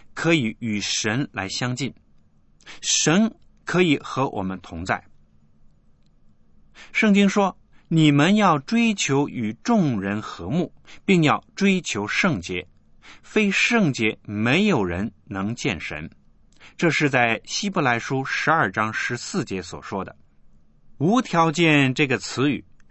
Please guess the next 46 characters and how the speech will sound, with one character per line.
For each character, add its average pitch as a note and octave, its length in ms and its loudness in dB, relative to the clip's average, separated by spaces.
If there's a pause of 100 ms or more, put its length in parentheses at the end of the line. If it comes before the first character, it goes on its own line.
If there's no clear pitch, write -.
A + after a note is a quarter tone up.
(240)
可 C3+ 300 2
能 F3+ 260 4
适 G#3 300 0
合 D3+ 240 0
形 D#3 340 2
容 B2+ 220 2 (120)
神 F3+ 640 0
对 E3 300 2
我 F#2 280 -4
们 A2 160 -4
的 G#2 100 -4
接 D#3 220 -4
纳， C#3+ 160 -4 (920)
但 A#3 160 2
是 F#3 240 -2 (380)
它 A3 140 -2
不 A3+ 240 2
能 D3+ 240 2
表 F2 340 -2
达 G#2+ 240 0
神 A#2+ 560 -4 (160)
对 E3 160 4
人 A2 260 0
生 A3+ 440 0
命 C#3+ 340 0
终 A3 320 2
极 G#2+ 280 -4 (120)
和 - 180 -2
彻 D#3+ 360 0
底 A2 240 -4
改 D#2+ 320 -6
变 A#2 180 -4
的 F#2+ 80 -4
目 F3+ 220 2
的。 F2 200 -14 (1120)
人 G#3 360 4
生 A#3 360 2
命 G3 200 2
改 F#2 220 0
变 D3 160 0
的 C#3 100 0
目 G#3 260 4
的 G2+ 180 -2
重 G3+ 280 0
要 B2+ 160 0
吗？ A#2 160 -4